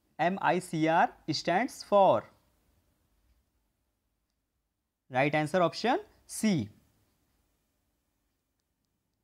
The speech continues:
मैग्नेटिक इंक कैरेक्टर रिकॉग्निशन। क्वेश्चन नंबर नाइन। दोस्तों, अगर वीडियो के क्वेश्चंस पसंद आ रहे हो तो वीडियो को लाइक कर दीजिएगा।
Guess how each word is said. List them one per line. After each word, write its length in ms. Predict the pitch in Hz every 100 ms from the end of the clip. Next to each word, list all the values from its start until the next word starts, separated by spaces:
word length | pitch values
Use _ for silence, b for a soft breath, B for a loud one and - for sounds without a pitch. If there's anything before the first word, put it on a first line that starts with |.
| _ _ _ _ _ _ _ _ _
मैग्नेटिक 680 | 139 131 135 143 139 196 196 -
इंक 300 | 180 330 -
कैरेक्टर 560 | 143 127 - 208 294 - _ _ -
रिकॉग्निशन। 840 | 139 160 185 170 160 - 147 107 104 _ _ _ _ _ _ _ _ _ -
क्वेश्चन 260 | 139 - 233
नंबर 220 | 160 139
नाइन। 300 | 131 156 277
दोस्तों, 2000 | 339 _ _ _ _ _ _ _ _ _ _ _ _ _ _ _ _ - - 175
अगर 120 | 180
वीडियो 300 | 156 135 156
के 80 | 180
क्वेश्चंस 360 | 170 147 175 175
पसंद 320 | 143 175 175
आ 100 | 170
रहे 100 | 180
हो 60 | 196
तो 80 |
वीडियो 200 | 175 151
को 80 | 160
लाइक 300 | 131 127 139
कर 80 | 165
दीजिएगा। 440 | 156 156 160 185